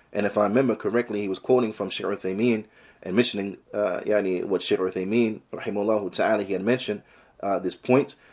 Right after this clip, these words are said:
is that from the greatest means of healing the heart and of cleaning the heart and healing the heart from the sickness,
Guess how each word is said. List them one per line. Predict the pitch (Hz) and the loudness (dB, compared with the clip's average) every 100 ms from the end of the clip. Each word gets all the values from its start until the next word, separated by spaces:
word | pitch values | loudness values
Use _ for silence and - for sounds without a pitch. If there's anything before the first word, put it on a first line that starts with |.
| - - | -12 0
is | 101 | 4
that | 113 - | 6 4
from | - 120 113 - _ _ _ | 4 4 4 -6 _ _ _
the | 85 101 101 90 - _ _ _ 95 87 _ 95 | 0 2 4 2 -4 _ _ _ -18 -18 _ -6
greatest | 90 127 139 120 95 | 6 8 8 4 2
means | 117 135 104 95 - - _ _ _ - | 2 4 2 -2 -4 -6 _ _ _ 2
of | 107 101 95 | 6 6 4
healing | - 127 135 123 101 | -2 6 8 8 4
the | 101 | 2
heart | 120 127 - - - _ _ _ _ _ _ _ - | 8 6 6 -8 -10 _ _ _ _ _ _ _ -2
and | - 107 104 | 4 4 4
of | 95 - | -2 4
cleaning | 127 131 113 | 8 8 8
the | 101 | 4
heart | 110 113 101 | 6 6 6
and | 95 | -4
healing | 98 123 131 104 | 2 4 6 4
the | 101 | 4
heart | 120 123 | 6 6
from | 107 98 | 2 -4
the | |
sickness, | 92 147 147 151 147 - | 0 2 2 2 0 -2